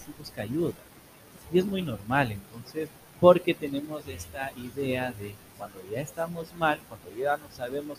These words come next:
qué hacer, ahí sí buscamos un proceso terapéutico, un acompañamiento o una ayuda. Pero criollamente decimos, "No, sí somos fuertes". Y el proceso terapéutico no es únicamente porque ya estoy débil, es para ser más fuerte, más feliz,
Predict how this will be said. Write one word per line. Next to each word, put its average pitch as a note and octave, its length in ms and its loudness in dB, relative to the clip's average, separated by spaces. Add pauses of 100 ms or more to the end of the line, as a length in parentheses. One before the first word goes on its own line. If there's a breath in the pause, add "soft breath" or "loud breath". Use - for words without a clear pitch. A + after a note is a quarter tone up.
qué D#3+ 80 -12
hacer, D#3+ 200 -6
ahí D#3 140 -6
sí D3+ 140 -14
buscamos C3 500 -6
un B2 100 -10
proceso A#2 440 -10
terapéutico, C#3 840 -4 (480)
un A#2+ 120 -8
acompañamiento A2 960 -8
o A#2+ 80 -6
una G#2 200 -4
ayuda. F3 340 4 (720)
Pero D3 280 4
criollamente E3 920 0
decimos, A#2+ 420 -10
"No, A#2 180 -4
sí A#2+ 120 -12
somos B2 320 -10 (140)
fuertes". A2+ 280 0 (760)
Y B2+ 40 -6
el B2 60 -6
proceso A#2+ 400 -8
terapéutico C#3+ 720 -2
no C3+ 160 -6
es C#3 120 -12
únicamente C3 500 -10 (120)
porque A#2+ 280 -10
ya A#2+ 100 0
estoy G#2+ 380 -8
débil, A#2+ 300 -8 (500)
es A2 80 -8
para C#3 260 4
ser D3 200 0
más A#2+ 260 0
fuerte, G#2+ 480 -6
más - 240 -12
feliz, A#2 420 0